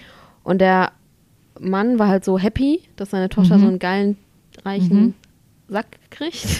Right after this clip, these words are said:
Speaker 1: <laughs> und hat dann gesagt, „Ja klar, hier.“
Speaker 2: Ah, krass, das ist nämlich
Speaker 1: Aber
Speaker 2: ganz
Speaker 1: die
Speaker 2: anders.
Speaker 1: hatten alle schon ein bisschen Angst vor seinem blauen Bart.
Speaker 2: Okay, weil hier geht's ja sozusagen von Ritter
Speaker 1: Vom
Speaker 2: Blaubart
Speaker 1: Blaubart
Speaker 2: aus.
Speaker 1: aus. Hier geht's von der
Speaker 2: Und gar nicht, dass der da hin irgendwie und was
Speaker 1: Ja.
Speaker 2: weiß ich. Und,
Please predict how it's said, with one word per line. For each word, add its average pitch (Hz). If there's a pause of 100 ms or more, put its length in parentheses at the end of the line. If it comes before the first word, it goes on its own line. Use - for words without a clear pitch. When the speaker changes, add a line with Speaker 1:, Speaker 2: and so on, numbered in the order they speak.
(300)
Speaker 1:
<laughs> -
und 214
hat 226
dann 226
gesagt, 220
„Ja 359
klar, 359
hier.“ 339 (1000)
Speaker 2:
Ah, 185
krass, -
das -
ist 220
nämlich 208
Speaker 1:
Aber 202
Speaker 2:
ganz 208
Speaker 1:
die 233
Speaker 2:
anders. 170
Speaker 1:
hatten 202
alle 208
schon 226
ein 214
bisschen 233
Angst 202
vor 220
seinem 202
blauen 202
Bart. -
Speaker 2:
Okay, 180 (220)
weil 165
hier 185
geht's 196
ja 165
sozusagen 156
von 160
Ritter 160
Speaker 1:
Vom 139
Speaker 2:
Blaubart 196
Speaker 1:
Blaubart 196
Speaker 2:
aus. 160
Speaker 1:
aus. -
Hier 190
geht's 185
von 196
der 190
Speaker 2:
Und 175
gar 180
nicht, 175
dass 170
der 165
da 143
hin 180
irgendwie 170
und 147
was 202
Speaker 1:
Ja. 190
Speaker 2:
weiß 190
ich. - (380)
Und, 185